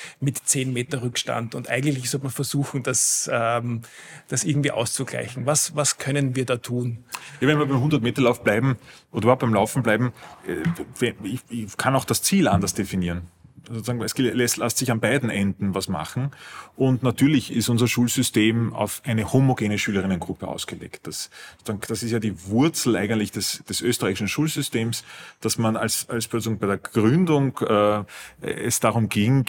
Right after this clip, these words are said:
Speaker 2: äh, einen, einen Mindeststandard an, an arbeitsfähigen, aber auch vor allem militärisch einsetzbaren Menschen zu haben, die Grundfertigkeiten, Lesen, Rechnen, Schreiben in rudimentären Bezügen beherrschen.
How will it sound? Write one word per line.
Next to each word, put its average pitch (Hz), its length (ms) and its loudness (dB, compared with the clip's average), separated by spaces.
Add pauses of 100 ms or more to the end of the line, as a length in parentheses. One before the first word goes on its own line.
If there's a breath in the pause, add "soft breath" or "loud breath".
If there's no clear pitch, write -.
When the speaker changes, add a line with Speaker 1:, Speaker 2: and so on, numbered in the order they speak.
Speaker 2:
äh, 90 100 -2
einen, 107 580 2
einen 98 260 0
Mindeststandard 113 920 0
an, 104 320 -2
an 98 340 -4
arbeitsfähigen, 113 840 0
aber 95 160 0
auch 98 220 0
vor 82 160 -2
allem 95 120 0
militärisch 104 500 0
einsetzbaren 92 920 -2
Menschen 95 360 -2
zu 87 220 -8
haben, 87 160 -8
die 92 160 -8
Grundfertigkeiten, 104 800 -4
Lesen, 95 180 -2
Rechnen, 98 200 -4
Schreiben 87 280 -2
in 95 160 0
rudimentären 95 640 -2
Bezügen 90 380 -6
beherrschen. - 460 -6